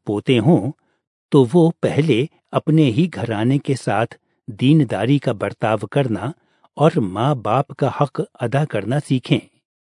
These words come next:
क्योंकि ये खुदा के नजदीक पसंदीदा है। जो वाकई बेवा है और उसका कोई नहीं,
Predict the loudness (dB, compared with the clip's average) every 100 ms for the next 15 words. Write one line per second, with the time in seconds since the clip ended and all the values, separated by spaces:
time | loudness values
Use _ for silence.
0 | _ _ _ 0 0 2 0 2 0 0
1 | -6 _ _ -4 2 2 2 2 0 0
2 | -4 0 0 0 -10 _ -6 -2 -2 -2
3 | -6 -4 -4 0 -2 -4 _ _ _ _
4 | _ _ -8 2 4 4 0 2 2 2
5 | 0 -2 0 0 0 -4 -8 -20 _ _
6 | _ _ -2 0 0 -2 -4 -2 -2 -2
7 | -4 0 2 2 2 2 0 -4